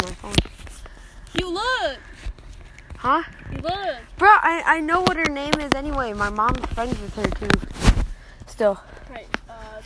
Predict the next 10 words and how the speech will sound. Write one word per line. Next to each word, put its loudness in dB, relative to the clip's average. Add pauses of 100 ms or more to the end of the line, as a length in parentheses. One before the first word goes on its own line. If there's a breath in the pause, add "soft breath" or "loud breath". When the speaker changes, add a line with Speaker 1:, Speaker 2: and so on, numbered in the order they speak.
(120)
Speaker 2:
tell -6
her -10
to -12
sell -10
my -16
house. -18 (880)
Just -16
be -8
like, -8 (280)
uh, -14